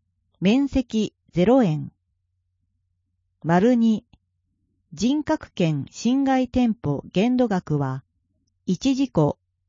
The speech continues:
百万円。面積一千円。保険期間、七月一日水曜日午後四時から、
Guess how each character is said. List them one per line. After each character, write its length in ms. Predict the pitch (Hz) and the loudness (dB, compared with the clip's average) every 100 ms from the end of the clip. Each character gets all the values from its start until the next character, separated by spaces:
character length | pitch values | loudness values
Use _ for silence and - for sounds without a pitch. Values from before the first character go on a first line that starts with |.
| _ | _
百 380 | - 180 175 269 | -8 -6 -2 0
万 340 | 247 226 226 214 | 2 0 0 0
円。 380 | 196 185 175 - _ _ _ _ _ _ _ - | -2 -4 -6 -14 _ _ _ _ _ _ _ -2
面 280 | 185 262 | 0 0
積 500 | 254 233 - 190 156 _ _ | 0 -4 -2 -4 -4 _ _
一 120 | 180 | -6
千 420 | - - 247 233 | -4 0 2 2
円。 340 | 220 196 180 - _ _ _ _ _ _ _ _ _ _ _ _ _ - | 2 0 -2 -8 _ _ _ _ _ _ _ _ _ _ _ _ _ -8
保 140 | 190 | -6
険 320 | 190 302 294 | -2 0 0
期 180 | 285 - | -2 -6
間、 360 | - 156 123 - _ _ _ _ _ _ _ - | -4 -4 -4 -10 _ _ _ _ _ _ _ -20
七 260 | - 285 | -8 -4
月 240 | 277 277 - - 262 | -2 -4 -6 -4 -2
一 120 | 247 | 0
日 440 | 240 - 220 202 - | -2 -2 -2 -2 -4
水 300 | - 277 285 | -4 -2 2
曜 220 | 277 247 | 2 2
日 240 | 143 139 - _ _ _ - | 0 -4 -8 _ _ _ 2
午 160 | 277 | 4
後 100 | 254 | 6
四 160 | 190 240 | 4 2
時 120 | 180 | 0
か 180 | - 139 | -4 -4
ら、 180 | 127 | -4